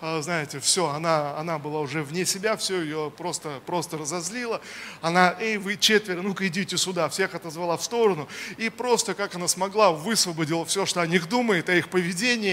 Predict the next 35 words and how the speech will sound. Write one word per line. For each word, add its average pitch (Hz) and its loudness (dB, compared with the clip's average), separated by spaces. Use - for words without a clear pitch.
со 214 6
всеми 196 2
угрозами, 185 8
со 175 4
всем, 220 6
со 214 6
всем 247 4
на 208 4
свете, 226 0
ну, 233 0
знаете, 190 2
в 175 2
эмоциях 208 4
где-то 170 4
вот 165 -4
высвободила. 143 0
Я 208 4
думаю, 196 0
каждому 165 4
из 160 -2
вас 190 6
приходилось 165 -2
что-то 160 -4
в 139 -4
эмоциях 165 -2
говорить 139 -2
своим, 135 -4
своим 147 -2
детям. 120 -10
Но, 202 0
э, 156 -4
давайте 170 2
честно 160 -2
скажем, 175 -4
мы, 156 -6